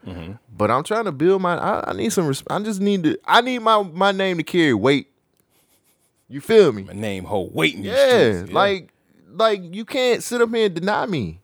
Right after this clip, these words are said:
Speaker 1: Right.
Speaker 2: And I don't, I don't, <laughs> not every opportunity I, I get to take advantage of is because I just, <sighs> I got a lot of shit happening.
Speaker 1: Okay.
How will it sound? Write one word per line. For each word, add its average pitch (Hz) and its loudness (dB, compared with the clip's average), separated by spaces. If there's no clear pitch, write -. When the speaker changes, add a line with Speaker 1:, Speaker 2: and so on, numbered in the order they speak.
Speaker 1:
Right. 80 -12
Speaker 2:
And 214 0
I 247 4
don't, 262 2
I 160 4
don't, 214 4
<laughs> - -10
not 208 6
every 208 4
opportunity 170 0
I, 147 4
I 139 4
get 139 -4
to 123 -10
take 135 2
advantage 123 0
of 107 2
is 110 0
because 120 0
I 117 -6
just, 117 -2
<sighs> - -
I - -8
got 101 0
a 107 -2
lot 123 0
of 123 -8
shit 156 -2
happening. - -10
Speaker 1:
Okay. 233 -2